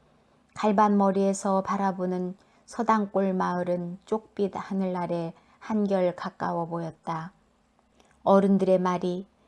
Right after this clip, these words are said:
내일 소년애가 양평읍으로 이사 간다는 것이었다. 거기 가서는 조그마한 가게방을 보게 되리라는 것이었다. 소년은 저도 모르게 주머니 속 호두알을 만지작거리며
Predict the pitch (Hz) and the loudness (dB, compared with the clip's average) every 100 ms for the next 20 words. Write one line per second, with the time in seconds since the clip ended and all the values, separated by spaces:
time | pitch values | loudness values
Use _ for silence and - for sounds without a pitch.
0 | _ - 180 196 196 196 - 226 202 196 | _ -8 2 4 6 4 2 2 4 2
1 | 190 185 185 180 - - 180 190 190 220 | 2 0 -2 -2 -8 -8 -2 0 0 2
2 | 202 196 185 185 185 180 - 180 214 190 | 4 2 2 2 2 0 -2 -2 -2 0
3 | 180 175 175 170 165 165 170 160 - 165 | 0 0 -2 -2 -4 -4 -8 -8 -6 -6
4 | 165 - _ _ _ _ _ _ _ - | -6 -12 _ _ _ _ _ _ _ -4
5 | 202 196 190 202 202 190 190 190 - 196 | 0 2 4 4 2 0 2 0 0 0
6 | 202 196 180 180 190 185 180 196 185 190 | 2 2 2 0 0 -2 -2 -2 0 -2
7 | - 185 180 175 185 180 185 175 175 175 | -2 -2 -2 -4 -2 0 0 0 -2 -2
8 | 175 170 170 170 - 165 - 160 160 170 | -2 -4 -4 -6 -6 -10 -6 -6 -6 -10
9 | _ _ _ _ _ _ _ - 226 214 | _ _ _ _ _ _ _ 0 4 4
10 | 202 196 190 - 190 196 190 180 185 180 | 4 4 2 0 0 2 2 2 0 0
11 | 185 180 - _ _ - - 202 196 196 | 0 -2 -10 _ _ -10 0 2 4 2
12 | 190 190 185 - 226 196 190 180 180 180 | 0 0 0 0 0 2 0 0 -2 -2
13 | 180 180 - 180 - 180 175 175 170 180 | -4 -4 -4 -4 -4 -6 -4 -4 -6 -6